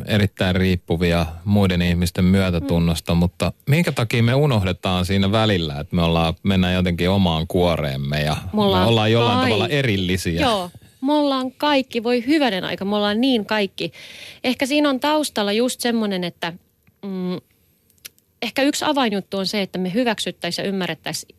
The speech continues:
Speaker 2: niin kuin ihmisolentoina, että me todella tarvitaan sosiaalista yhteyttä ja me halutaan lähtökohtaisesti hyvää itsellemme ja toisellemme. Ja, ja tota, mm, tästä,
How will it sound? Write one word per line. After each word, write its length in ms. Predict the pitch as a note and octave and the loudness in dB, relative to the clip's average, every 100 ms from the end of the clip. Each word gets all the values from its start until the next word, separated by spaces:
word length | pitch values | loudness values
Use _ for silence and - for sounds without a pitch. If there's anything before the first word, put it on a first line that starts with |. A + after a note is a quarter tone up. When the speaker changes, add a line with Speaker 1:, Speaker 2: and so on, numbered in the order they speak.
| - | -12
Speaker 2:
niin 120 | E3 | -10
kuin 120 | E3 - | -10 -6
ihmisolentoina, 1000 | B3 B3+ F#3 E3 - G3+ F#3 E3 D3+ D3 | -2 -2 -4 -8 -4 -4 -2 -4 -8 -8
että 160 | D3+ - | -10 -10
me 100 | D#3 | -8
todella 340 | F#3+ F3+ D#3+ | -4 -4 -6
tarvitaan 680 | C#3+ F3 E3 E3+ F#3+ B3 C4 C4+ _ | -4 -4 -4 -6 -6 -4 -4 -8 _
sosiaalista 640 | - G#3+ G3 F3+ F#3 - | -8 -6 -6 -8 -8 -6
yhteyttä 520 | F#3+ - F3 E3 E3+ - - - - - - | -8 -8 -10 -8 -10 -10 -18 -20 -20 -10 -4
ja 80 | |
me 100 | G3 | -2
halutaan 640 | F#3+ G3+ G#3+ G3+ F#3 F3 F3+ | 0 0 0 -2 -4 -4 -4
lähtökohtaisesti 1040 | F#3 - E3+ D#3+ - - - - - - - - | -6 -8 -8 -8 -8 -10 -10 -8 -8 -10 -6 -2
hyvää 440 | F3+ D#3 F2+ - - _ | -2 -2 -6 -10 -14 _
itsellemme 600 | G3 G3 - E3 D#3 D3+ - | -8 -6 -6 -6 -8 -10 -10
ja 100 | E3 | -10
toisellemme. 800 | - - - - - - A3 A#3+ - - - - - - | -8 -8 -8 -8 -8 -8 -8 -10 -12 -20 -20 -16 -8 -2
Ja, 200 | G3 F#3 | -2 -2
ja 140 | - F#3 | -4 -4
tota, 380 | F3+ F3 F#3 F#3+ _ _ _ _ _ _ _ _ _ - | -4 -4 -4 -4 _ _ _ _ _ _ _ _ _ -6
mm, 300 | G3 F#3+ F#3+ - _ _ _ _ _ _ _ _ | -2 -2 -2 -8 _ _ _ _ _ _ _ _
tästä, 400 | - D4+ - A3+ | -2 -2 -2 -6